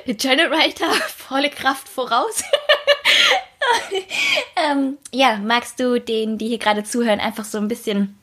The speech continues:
was über diese vier Typen erzählen? Also ich weiß, das Thema ist vielfältig und man kann es ins Unendliche ziehen, aber einfach nur, ja, grob, weil du ja auch schon angesprochen hattest, da ist jetzt die Energie nicht so im Fokus, sondern eher was anderes. Und bei mir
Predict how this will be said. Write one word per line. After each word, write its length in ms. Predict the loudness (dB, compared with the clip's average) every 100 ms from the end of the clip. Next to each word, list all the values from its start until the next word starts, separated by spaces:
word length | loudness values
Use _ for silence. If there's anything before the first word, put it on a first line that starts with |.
| _ _ _ -10
was 200 | -2 0
über 140 | 2 0
diese 220 | 0 -4
vier 240 | -4 -6
Typen 680 | -4 -6 -4 -2 0 0 -2 -8 _ -12 -10
erzählen? 460 | -8 2 4 4
Also 220 | 0 -4 -6 -10
ich 140 | 0
weiß, 200 | 0 2
das 160 | -4 -2
Thema 280 | 0 2 2
ist 220 | 0 -2 -8
vielfältig 680 | 0 0 2 2 2 -2 -6
und 160 | -2
man 140 | -2 0
kann 220 | 0 0
es 160 | -2 -6 _ _
ins 240 | 0 0 4
Unendliche 720 | 4 6 2 0 -2 -8 -8
ziehen, 220 | -6 -2
aber 160 | 0 0
einfach 340 | -2 -4 -4
nur, 320 | -4 -2 -2 -2 -6 -10 -8 -10 -12 -18 _
ja, 360 | 0 2 0 -4 _ _ -4
grob, 340 | 4 4 4 -4
weil 180 | 2 4
du 100 | 6
ja 200 | 4 4
auch 60 | 2
schon 140 | 0
angesprochen 600 | 0 0 -4 -6 -2 0
hattest, 500 | 0 0 0 0 -2
da 160 | -2 -2
ist 120 | -2
jetzt 240 | -6 -6 -4
die 60 |
Energie 420 | -2 0 -2 0
nicht 200 | 2 2
so 80 | 2
im 100 | 0
Fokus, 440 | 2 2 4 0 0
sondern 220 | 0 0
eher 200 | -2 -2
was 140 | 0
anderes. 480 | 0 0 0 -2 -2
Und 100 | -2
bei 100 | 0
mir 480 | 2 2 2 2 0